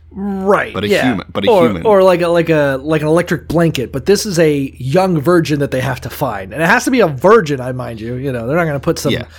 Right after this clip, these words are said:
Speaker 1: they're not gonna put some old busted up pussy next
Speaker 2: Well,
Speaker 1: to the
Speaker 2: honestly,
Speaker 1: king of Israel.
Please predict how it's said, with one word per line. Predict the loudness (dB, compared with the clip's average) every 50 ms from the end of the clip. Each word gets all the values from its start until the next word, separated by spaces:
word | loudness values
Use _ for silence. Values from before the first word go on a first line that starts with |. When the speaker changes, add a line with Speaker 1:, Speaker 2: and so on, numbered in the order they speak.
| -20 -10 -4
Speaker 1:
they're | -2 0
not | 2 2
gonna | 0 -2 -2
put | -2 -2 -2 0
some | 0 2
old | 2 2 2 0 -4 -2
busted | 0 0 0 0 0 -2
up | -2 -2 -4 -2
pussy | 0 0 0 0 -2 -6 -6 -8 -10 -12 -18 -20 -20 -20 -20 -20 -20 -20 -12 -8
next | -6 -4 -4 -2 0
Speaker 2:
Well, | 2 2
Speaker 1:
to |
the | 2
Speaker 2:
honestly, | 2 0 -2 -4 -4 -2
Speaker 1:
king | -2 -2 -4
of | -6 -10
Israel. | -10 -8 -8 -8 -8 -8 -14 -16 -16 -18 -20